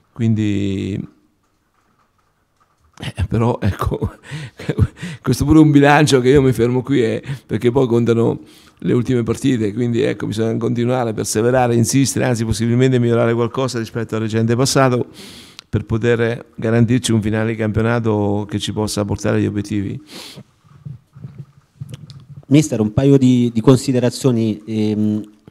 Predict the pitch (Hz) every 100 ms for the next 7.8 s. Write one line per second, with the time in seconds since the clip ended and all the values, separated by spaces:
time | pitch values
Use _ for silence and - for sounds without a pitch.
0 | - - 143 135 139 139 139 135 156 117
1 | 107 98 110 117 113 107 101 101 98 95
2 | 101 98 95 - 98 101 - 117 110 110
3 | 110 - 107 98 98 - 107 98 - 104
4 | 101 98 101 95 104 104 104 95 - -
5 | 98 95 95 92 92 90 90 92 95 95
6 | - - 104 101 95 90 95 - - -
7 | - _ 107 104 101 98 117 104